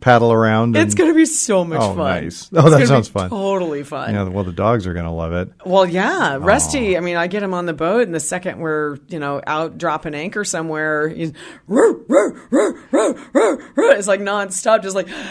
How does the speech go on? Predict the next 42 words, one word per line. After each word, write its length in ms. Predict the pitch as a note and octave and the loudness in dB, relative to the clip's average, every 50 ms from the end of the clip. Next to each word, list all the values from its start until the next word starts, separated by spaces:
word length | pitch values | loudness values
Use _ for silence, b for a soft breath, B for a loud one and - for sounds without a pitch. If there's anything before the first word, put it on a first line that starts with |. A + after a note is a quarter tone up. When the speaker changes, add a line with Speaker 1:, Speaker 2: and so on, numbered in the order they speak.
| B B | B B
Speaker 2:
"Let 100 | C#4+ G#4 | 4 6
me 80 | A4 G4+ | 6 6
out, 280 | C#4 - - - - | 4 2 0 0 0
let 120 | - F4+ G#4+ | 2 2 4
me 80 | G#4 | 4
out, 120 | F4 G#3+ A#2 | 4 4 4
Speaker 1:
He's 140 | A#2 G#2+ - | 4 2 2
Speaker 2:
let 60 | - - | 4 4
Speaker 1:
so 40 | - | 6
Speaker 2:
me 60 | - | 6
out, 60 | - | 6
Speaker 1:
excited. 220 | - - A2 G2+ G2 G2 | 4 4 2 2 4 4
Speaker 2:
let 20 | - | 4
me 80 | G#4 | 6
out. 220 | G4 E4+ A#3+ - - | 6 6 4 2 0
I 40 | A#3 | 0
wanna 140 | C4+ F#4 - | 2 4 6
swim, 160 | - - A3 | 6 8 8
I 40 | - | 6
wanna 320 | G#2 - G3+ G3+ - - G#4+ | 6 4 2 2 4 4 2
Speaker 1:
Aw. 40 | |
Speaker 2:
swim." 340 | - - F#4+ F4 D#4 A3+ F#3+ | 2 2 0 0 0 -2 -2
He, 120 | F#3 G3 G3 | -4 -4 -2
like, 160 | F#3+ F3+ E3 | -2 -4 -4
he 120 | D#3+ G3 G3 | -4 -6 -6
loves 500 | F#3 F#3 F#3 F#3 F#3 F3+ F3+ E3 - - | -6 -2 0 2 2 2 0 -2 -8 -12
it 260 | - - F3+ E3 - - | -10 -10 -10 -10 -8 -8
so, 260 | - - E3 D#3+ D3+ | -6 -4 -4 -4 -4
his, 260 | - E3 F3+ F3 - | -4 -6 -6 -6 -6
his 240 | - F#3 F3 E3 F3 - | -6 -6 -6 -6 -8 -10
ears 240 | - F3+ F3+ F3+ F3+ | -8 -8 -8 -8 -8
perk 240 | - F3 C#3+ C3 - | -8 -10 -8 -6 -8
up 160 | C#3 C3 - | -8 -8 -8
when 100 | C#3+ C#3 | -8 -8
I 60 | C3+ | -8
say 160 | C3+ - - C#3 | -8 -6 -8 -8
we're 120 | C3+ C#3 | -8 -6
going 220 | C3+ C#3+ C3+ C3 | -6 -6 -6 -6
to 60 | B2+ A#2 | -8 -10
the 60 | A#2+ | -8
boat. 280 | A2+ G#2 E2+ D#2 - - _ - | -8 -8 -8 -8 -12 -14 _ -6
So, 80 | G#2+ | -4